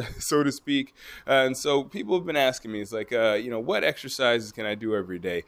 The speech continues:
Or, "Should I work out every day?" And the answer is absolutely one hundred percent you should work out every day. <laughs> Uh, I, I think anybody will tell you you should work out every day. Now, the question here, here is, what is the intensity of your workouts?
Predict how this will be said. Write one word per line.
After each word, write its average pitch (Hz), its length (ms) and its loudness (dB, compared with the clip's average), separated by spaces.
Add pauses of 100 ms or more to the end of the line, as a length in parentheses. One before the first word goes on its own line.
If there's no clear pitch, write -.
(200)
Or, 113 340 8
"Should - 260 0
I 143 140 6
work 120 280 4
out 107 220 4
every 90 240 -4
day?" 85 280 -6 (380)
And 123 280 4
the 117 80 0
answer 165 320 0
is 110 160 0
absolutely 110 520 0
one 104 180 -2
hundred 101 220 -6
percent 92 320 -8
you 98 60 -8
should 95 180 -8
work 90 200 -8
out 85 200 -4
every 76 200 -14
day. 62 260 -16 (120)
<laughs> 175 800 4 (480)
Uh, 135 340 8
I, 131 480 4
I 127 40 2
think 135 260 -4
anybody 113 420 2
will 101 100 -2
tell 107 200 -2
you 98 140 -2
you 101 60 -6
should 98 200 -14
work 95 240 -4
out 92 180 -2
every 85 240 -6
day. 80 240 -10 (260)
Now, 117 180 6
the 117 100 4
question 180 480 2
here, 107 260 -2
here 107 240 2
is, 95 300 -4
what 143 180 2
is 139 140 -2
the 120 140 -4
intensity 104 600 -4
of 95 140 -2
your 92 100 -4
workouts? 87 680 -6